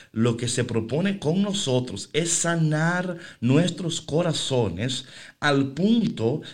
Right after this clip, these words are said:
de que el corazón de Dios y el corazón nuestro sea un solo corazón, donde no hay esa división,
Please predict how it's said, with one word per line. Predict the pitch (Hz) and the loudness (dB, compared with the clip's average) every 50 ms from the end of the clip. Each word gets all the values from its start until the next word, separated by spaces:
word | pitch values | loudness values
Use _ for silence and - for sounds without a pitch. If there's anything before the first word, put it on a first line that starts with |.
| - - | -6 0
de | 123 147 | 0 2
que | 147 - | 4 4
el | 139 135 131 | 2 2 2
corazón | - 175 208 233 247 214 - - 185 180 196 196 | 0 0 0 0 0 -2 -4 -4 0 2 2 4
de | 190 170 139 | 4 2 2
Dios | 127 127 131 131 135 135 - 135 | 2 2 2 2 2 0 -2 -2
y | |
el | 131 117 113 | -2 -2 -2
corazón | 117 139 160 185 185 165 - - 170 170 165 156 143 | -2 -2 -2 -2 -2 -2 -4 -4 -4 0 0 2 2
nuestro | 139 147 147 147 147 147 - 131 123 | 4 4 4 4 2 0 -4 -6 -6
sea | - - 139 139 147 143 - - - | -2 -2 0 0 0 -2 -4 -8 -2
un | 156 180 185 190 196 190 | 0 2 4 4 4 2
solo | - - 170 170 170 160 131 117 | 2 0 0 2 4 4 2 2
corazón, | 117 113 101 110 110 - 117 98 95 113 143 - - - _ _ - - - - | 0 -2 -2 -2 -4 -4 -4 -4 -4 -4 -6 -6 -10 -14 _ _ -20 -20 -16 -10
donde | - 104 131 131 135 139 127 131 127 117 - - - - _ _ _ - _ _ _ _ _ | -2 2 2 4 4 4 4 4 2 2 0 -4 -10 -18 _ _ _ -20 _ _ _ _ _
no | 110 120 131 151 170 180 | 2 4 4 6 6 4
hay | 180 180 180 | 4 2 2
esa | 180 165 165 165 147 | 2 2 2 0 0
división, | 123 131 165 170 170 170 - - - - 147 131 117 120 143 156 | 2 2 0 0 0 0 -2 -2 -2 -2 -2 0 0 0 0 -2